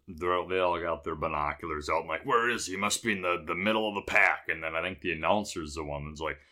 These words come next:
"And Thunder Jam still in the gates." And then they go, "Ah, drat," and they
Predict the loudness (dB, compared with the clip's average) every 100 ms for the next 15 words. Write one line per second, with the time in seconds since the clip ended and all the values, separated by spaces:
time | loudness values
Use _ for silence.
0 | _ -2 -2 -2 -2 0 0 -2 -2 0
1 | -2 -6 -12 -6 -2 0 0 0 -2 -4
2 | -6 -10 -10 -8 -6 -6 -6 -4 2 6
3 | 6 4 -2 -8 -8 0 4 4 2 -2
4 | -10